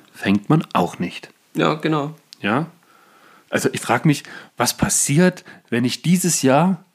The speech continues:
Speaker 1: den ersten Fisch fange? Ich weiß schon gar nicht mehr, wie sich das anfühlt an so einer Route.
Speaker 2: Den, äh, haust du wahrscheinlich gleich aus Versehen.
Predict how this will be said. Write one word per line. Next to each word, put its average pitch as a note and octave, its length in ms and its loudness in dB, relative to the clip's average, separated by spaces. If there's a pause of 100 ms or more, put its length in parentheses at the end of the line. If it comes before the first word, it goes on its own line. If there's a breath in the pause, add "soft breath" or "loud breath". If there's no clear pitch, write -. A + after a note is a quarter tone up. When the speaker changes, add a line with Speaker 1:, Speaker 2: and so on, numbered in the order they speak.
(580)
Speaker 1:
den C#3 100 2
ersten B2+ 300 0
Fisch D#3+ 160 0
fange? G#2+ 280 -2 (1160)
Ich - 180 -8
weiß B2+ 160 0
schon B2+ 80 -2
gar C3+ 100 2
nicht C#3 100 4
mehr, A#2 100 2
wie A#2+ 60 2
sich A2+ 100 -2
das F#2+ 200 -4 (120)
anfühlt G#3+ 520 4
an B2+ 140 0
so C3 80 2
einer A2+ 100 2
Route. A2+ 640 0 (680 soft breath)
Speaker 2:
Den, G2+ 260 2
äh, F#2 60 -2
haust A2 240 2
du G2 80 -4
wahrscheinlich G2 360 0
gleich G2 380 -2 (1000)
aus G2+ 180 0
Versehen. F#2 480 -2